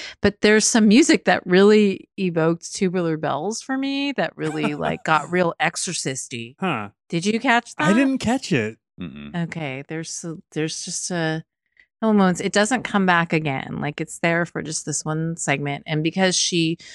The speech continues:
Speaker 1: did so many fucking weird things to try and get that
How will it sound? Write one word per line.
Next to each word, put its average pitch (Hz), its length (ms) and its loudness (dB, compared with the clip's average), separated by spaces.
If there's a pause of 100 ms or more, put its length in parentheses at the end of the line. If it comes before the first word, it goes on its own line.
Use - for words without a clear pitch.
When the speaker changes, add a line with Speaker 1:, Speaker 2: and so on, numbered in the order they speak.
(380)
Speaker 1:
did 185 220 4
so 190 320 4
many 185 340 6
fucking 160 540 0
weird 143 340 0
things 143 360 -4
to - 80 -14
try 147 160 -4
and 135 160 -4
get 143 220 -4
that 139 260 0